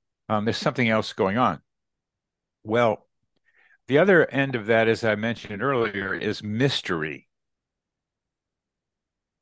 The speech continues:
Uh, there's, there's the mysterious hiding in plain sight.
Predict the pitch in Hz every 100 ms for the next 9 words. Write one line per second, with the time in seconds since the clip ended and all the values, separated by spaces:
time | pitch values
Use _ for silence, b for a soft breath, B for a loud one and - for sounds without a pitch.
0 | _ _ - 104 104 98 - - 110 117
1 | 110 - 85 _ _ _ _ _ 120 120
2 | 120 110 - - 165 127 113 - 127 123
3 | 107 104 - 113 110 - 135 117